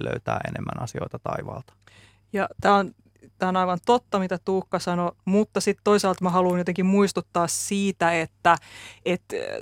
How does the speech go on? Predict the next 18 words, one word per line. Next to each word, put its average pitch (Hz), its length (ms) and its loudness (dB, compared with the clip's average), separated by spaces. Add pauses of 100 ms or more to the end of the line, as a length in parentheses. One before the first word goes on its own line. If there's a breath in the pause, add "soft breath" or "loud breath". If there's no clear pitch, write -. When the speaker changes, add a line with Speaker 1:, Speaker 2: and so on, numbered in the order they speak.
(140)
Speaker 2:
tähtiharrastus 180 960 2 (320)
ei 180 400 4 (580)
tarkoita 185 460 4
sitä, 175 440 2
että 165 140 -2
on 170 100 -2
pakko 175 320 2
pistää, 151 640 0 (840)
että 185 200 0
on 185 120 2
pakko 180 340 2
ostaa 170 320 2 (100)
kallis 170 360 2
kaukoputki, 165 600 -2
että 165 140 -2
vaikka 165 360 0 (120)
niin 165 240 -8
kun 170 260 -4